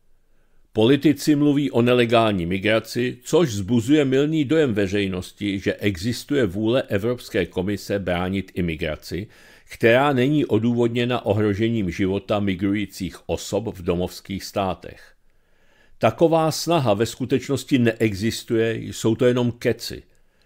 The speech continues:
Ve skutečnosti naopak Evropská komise za podpory většiny Evropského parlamentu podporuje stálou masovou imigraci legislativou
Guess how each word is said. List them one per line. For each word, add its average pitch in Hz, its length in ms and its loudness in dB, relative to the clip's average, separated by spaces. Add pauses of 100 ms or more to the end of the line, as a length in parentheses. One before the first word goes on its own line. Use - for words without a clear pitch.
(280)
Ve 98 160 4
skutečnosti 110 960 0
naopak 110 440 0
Evropská 123 580 0
komise 127 560 -2
za 101 160 0
podpory 113 560 0
většiny 107 540 -4
Evropského 113 580 -2
parlamentu 90 720 -2
podporuje 107 680 0
stálou 113 640 0
masovou 101 640 -2
imigraci 104 640 -2
legislativou 104 1000 -4